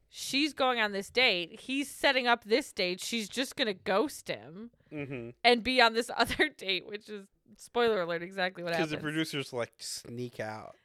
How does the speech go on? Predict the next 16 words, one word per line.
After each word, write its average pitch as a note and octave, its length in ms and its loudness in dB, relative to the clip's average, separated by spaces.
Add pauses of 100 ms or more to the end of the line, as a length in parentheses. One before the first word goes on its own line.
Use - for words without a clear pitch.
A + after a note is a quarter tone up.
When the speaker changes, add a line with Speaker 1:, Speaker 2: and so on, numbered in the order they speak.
Speaker 1:
Yeah, A3 400 4
so B3 180 -4
she D4 240 -2
gets D#4 200 -2
a F#4+ 60 -2
text C4 440 4
while A3 320 6
she's - 320 -6
still A3+ 200 -2
getting A3+ 240 -2
ready F#3+ 260 2
before G3+ 360 -2
they G#3 160 2
even A3 240 -2
come A3 240 -2
down F#3 440 0